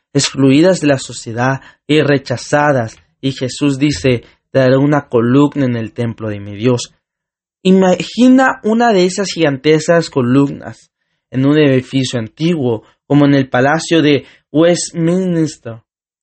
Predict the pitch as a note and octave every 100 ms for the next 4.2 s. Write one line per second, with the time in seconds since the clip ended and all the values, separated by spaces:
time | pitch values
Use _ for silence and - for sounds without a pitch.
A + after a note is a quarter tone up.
0 | _ _ _ _ C#3 D3 C#3+ D3 D3+ -
1 | C3+ C#3 C#3 B2+ A#2 C#3 E3 E3 B2+ A#2
2 | A2+ A#2+ B2 B2 A#2+ A2+ A2 B2 F#2+ G#2
3 | - D#3 D#3+ - _ _ _ _ _ C3
4 | C#3+